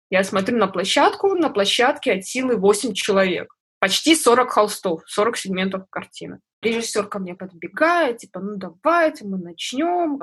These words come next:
Я там пойду людей повылавливаю на улице, позаманиваю их, я тебе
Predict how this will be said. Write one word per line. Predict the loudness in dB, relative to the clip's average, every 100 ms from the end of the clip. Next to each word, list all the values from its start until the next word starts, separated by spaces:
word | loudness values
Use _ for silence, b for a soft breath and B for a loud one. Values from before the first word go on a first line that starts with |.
| -4
Я | -2
там | 0 -2 -4
пойду | -4 -4
людей | -4 -4 0 0 0
повылавливаю | 0 0 0 2 2 2 0 0 -2 0
на | 0
улице, | 2 2 2 -2 -8
позаманиваю | -10 -6 -4 0 0 0 -4 -4 -8
их, | -10
я | -14 -18
тебе | -18